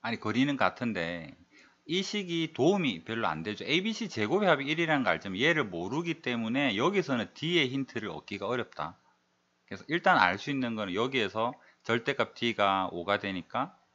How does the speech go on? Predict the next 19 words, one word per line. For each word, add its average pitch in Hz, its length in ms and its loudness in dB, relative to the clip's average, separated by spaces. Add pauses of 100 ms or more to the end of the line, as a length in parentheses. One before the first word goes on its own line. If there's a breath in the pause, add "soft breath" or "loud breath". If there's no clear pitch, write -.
(320)
D는 101 460 -4 (880)
뻘마 117 360 0
오이어야지만 98 1300 -2
일단 123 320 -2
여기서 107 320 -4
거리가 92 320 -4
오가 80 200 -2
될 80 180 -8
거다. 73 380 -10 (320)
그래서 95 220 -8
얘는 156 260 0
별로 113 200 -2
도움 113 220 -2
안 80 140 -2
되니까 90 460 -8
여기에서만 104 800 -4
D의 101 180 -6
힌트를 107 320 -8
얻어보자. 80 500 -10